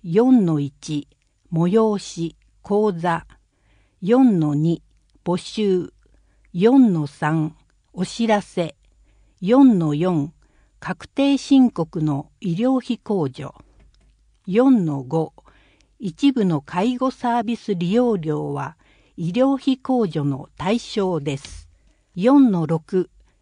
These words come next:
新入生児童生徒保護者説明会。四の七、市役所周辺中心市街地土地活用事業公募型プロポーザルを実施します。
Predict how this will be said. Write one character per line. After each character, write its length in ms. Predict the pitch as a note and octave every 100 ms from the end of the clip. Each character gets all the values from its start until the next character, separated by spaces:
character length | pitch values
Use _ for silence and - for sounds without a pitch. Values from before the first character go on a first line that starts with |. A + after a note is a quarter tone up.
| _
新 460 | _ - A#3 C#4 C#4+
入 220 | C#4 B3
生 480 | - E3 D3+ D3+ D#3+
児 220 | E3+ A#3+
童 280 | A3+ F#3 D#3
生 320 | - A3+ F#3+
徒 300 | - D3+ D3
保 200 | - G3
護 120 | G3+
者 180 | B3+ C4+
説 360 | - G3+ - B3
明 240 | B3 F#3
会。 420 | D#3+ C#3 C3+ B2 _ _ _ _ _ _ _ _ F3+
四 360 | A3+ C#4+ A#3+
の 100 | E3
七、 420 | D#3+ E3+ E3 C3+ - _ _ _ _
市 220 | - G#3+
役 260 | A#3 C4+ -
所 220 | - D#3
周 340 | - G3+ A3
辺 400 | F#3 F#3+ F3 E3+ - _ -
中 260 | - A#3+
心 380 | C4 - B3+ B3
市 200 | - G#3
街 280 | B3 A#3+ F#3
地 260 | - D3 C#3+
土 160 | E3+
地 200 | D#3+ B3
活 360 | - G#3 - B3+
用 260 | B3 A#3+ A3
事 180 | F#3+
業 380 | F3+ D3 C#3 C3+ _ _ _
公 260 | - A3 C4
募 160 | A#3+ A#3
型 340 | A#3 - G#3
プ 140 | -
ロ 140 | G#3+ B3+
ポ 280 | - B3 A3
ー 40 |
ザ 180 | D#3+ D#3
ル 180 | C#3 C3
を 140 | - -
実 200 | D3 D#3+
施 260 | - A3+
し 180 | - F#3
ま 200 | E3+ D3+
す。 300 | - -